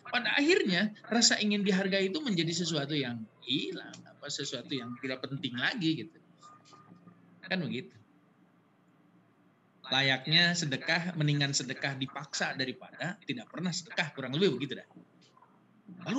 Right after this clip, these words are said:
nggak ada pahalanya seperti apa? Biarin, yang penting orang ada yang memanfaatkan. Ada, ada orang yang merasakan manfaat dari adanya kita,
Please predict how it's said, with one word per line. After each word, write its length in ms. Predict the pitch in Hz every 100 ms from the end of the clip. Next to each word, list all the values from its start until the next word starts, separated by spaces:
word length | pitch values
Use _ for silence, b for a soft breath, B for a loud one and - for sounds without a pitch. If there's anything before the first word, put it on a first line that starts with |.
| 262
nggak 100 | 262
ada 40 | 247
pahalanya 400 | 247 269 294 294
seperti 320 | 240 262 294
apa? 80 | 214
Biarin, 500 | 262 262 302 - 381 285
yang 100 | 233
penting 240 | 208 180 - 160
orang 260 | 160 - -
ada 80 | 208
yang 160 | 202
memanfaatkan. 800 | 185 165 156 - 143 - - 104 - - - - _ - - - - _ _ -
Ada, 320 | - 202 196 196
ada 260 | 170 180 170 -
orang 160 | 131 214
yang 240 | 220 196
merasakan 560 | 185 160 160 226 247 202
manfaat 560 | 170 127 123 233 - -
dari 240 | 131 143
adanya 320 | 156 139 165
kita, 400 | - 302 - -